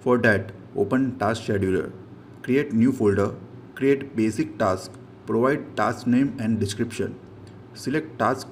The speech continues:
trigger as per your requirement. Select time to trigger the script. In select program, type W script dot E X E, which will execute our V B script. Under add argument, provide full path name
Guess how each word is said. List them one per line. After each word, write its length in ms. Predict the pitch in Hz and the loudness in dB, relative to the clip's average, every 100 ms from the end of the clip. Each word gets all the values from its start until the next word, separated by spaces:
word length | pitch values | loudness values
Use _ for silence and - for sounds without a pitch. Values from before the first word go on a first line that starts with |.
| - | 0
trigger 400 | 120 113 113 - - | 2 4 2 -4 -8
as 160 | 104 | -8
per 160 | - 110 | -2 0
your 160 | 110 | 2
requirement. 600 | 101 90 107 95 87 80 - - - - - | 0 0 0 0 -2 -6 -12 -18 -20 -20 -20
Select 400 | - 127 147 - | -10 -2 -2 0
time 260 | 113 123 147 151 | 0 2 0 -2
to 80 | 131 | -2
trigger 300 | 110 123 131 | 2 2 2
the 160 | 113 | -2
script. 400 | - 117 98 - - - - - - - | -6 -2 -2 -4 -16 -18 -20 -20 -20 -6
In 180 | 135 147 | -4 -2
select 380 | 92 120 135 - | -2 0 0 0
program, 480 | 117 104 104 104 - - | 0 2 2 0 -6 -4
type 460 | 104 117 120 - 104 | 0 0 -2 -6 -2
W 420 | 98 117 135 - | 0 0 -2 -4
script 440 | - - 113 104 - - - | -8 0 0 0 -8 -10 -2
dot 280 | 104 104 | 0 0
E 160 | 117 123 | 0 2
X 240 | 127 - | 0 -4
E, 160 | 107 104 - - | -4 -6 -10 -10
which 240 | 110 117 120 | 0 0 2
will 240 | 117 107 | 2 2
execute 580 | 101 98 113 139 143 - | 0 0 2 2 0 -2
our 240 | 110 104 113 | 0 0 0
V 180 | 104 104 | 0 0
B 140 | 104 | -2
script. 400 | - 101 92 - - - - - - - | -4 -6 -6 -8 -16 -18 -18 -18 -18 -8
Under 340 | 117 123 135 - | 2 4 4 4
add 260 | 120 147 - | 4 4 2
argument, 540 | 113 107 127 107 92 - - - | 0 2 2 2 0 -6 -16 -6
provide 420 | 117 123 113 98 - | 0 4 4 2 -4
full 260 | - 180 185 - - | -4 2 2 0 -2
path 260 | 110 113 | -2 0
name 340 | 113 107 101 | 0 0 0